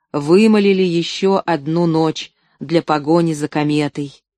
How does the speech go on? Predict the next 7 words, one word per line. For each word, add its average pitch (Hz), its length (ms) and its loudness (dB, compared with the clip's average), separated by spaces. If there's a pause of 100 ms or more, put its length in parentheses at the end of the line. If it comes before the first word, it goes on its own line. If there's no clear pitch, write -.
(760)
Учитывая 214 580 0
малую 214 400 4
населенность 208 880 0
пространства 151 800 -6
в 139 40 -8
этом 127 260 -6
районе, 170 560 2